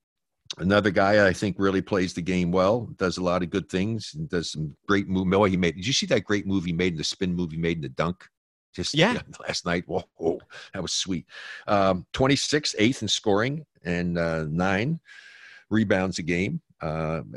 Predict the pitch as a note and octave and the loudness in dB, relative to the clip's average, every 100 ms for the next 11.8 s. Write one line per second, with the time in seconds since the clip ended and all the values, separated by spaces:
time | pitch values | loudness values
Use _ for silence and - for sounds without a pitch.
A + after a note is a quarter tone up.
0 | E2+ G2+ F#2 - G2 F2+ E2 D#2+ E2+ - | -8 -6 -6 -2 0 0 0 -2 -2 0
1 | F2+ D#2 D#2 E2 D2 C#2+ E2 E2 F2+ D#2 | 0 2 4 2 2 2 2 0 -4 -6
2 | D#2 D2 - E2 D#2+ F2 D2+ C#2+ D2 C#2 | -6 -8 -4 -4 -2 -4 -2 -2 -4 -4
3 | D2+ C#2 C#2 D2+ C#2+ - A2 B2 F#3+ C4 | -4 -4 -4 -4 -4 -6 -2 0 0 -2
4 | G3 F#3 E3+ C#3 A#2 A#2 A2 A2 - G#2+ | 0 2 2 2 0 0 2 0 -2 -6
5 | - A#2 A2+ - D#3+ D#3 A#2+ G2 A2 - | -4 -4 -4 -2 0 0 0 -2 -4 -6
6 | - G2 G2+ F#2+ F#2 D#2+ - G2 F2+ E2+ | -8 -4 -2 -2 -2 -4 -4 -4 -2 -4
7 | E2 G2+ F2+ F2+ F2+ F2 C4 A3+ C3+ A#3+ | -4 -6 -4 -4 -2 -2 2 4 4 4
8 | C#3 F3+ G3 D3 E2 F2 G#2 D3 D#3+ E3+ | 2 2 2 2 2 0 2 2 0 -2
9 | A2+ G#2+ B2+ - A#2 E2+ C#2 C#2 E2+ F2 | 0 0 0 2 2 2 -2 -2 0 2
10 | D#2 D2+ F#2 A2 A#2 D3+ F3 E2+ D2 D#2 | 2 2 2 2 0 2 2 0 -2 0
11 | F2+ D#2 A2+ C3+ - C#2 C#2+ | 0 2 2 0 -2 -8 -8